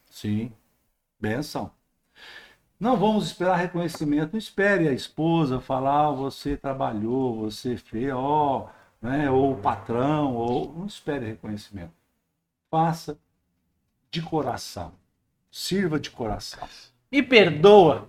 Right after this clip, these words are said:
Speaker 2: de novo falar essas coisas, mas seja que nem os palmeirenses.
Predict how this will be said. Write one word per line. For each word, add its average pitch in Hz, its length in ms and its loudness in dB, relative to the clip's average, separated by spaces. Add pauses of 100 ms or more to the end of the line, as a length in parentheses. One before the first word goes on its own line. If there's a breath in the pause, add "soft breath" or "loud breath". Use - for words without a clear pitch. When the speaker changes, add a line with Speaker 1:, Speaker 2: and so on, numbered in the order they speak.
(140)
Speaker 2:
de - 160 -2
novo 180 340 8
falar 160 240 10
essas 156 240 0
coisas, 190 300 4
mas 214 200 2
seja 285 220 0
que 277 100 -8
nem 277 100 2
os 277 80 2
palmeirenses. 233 640 2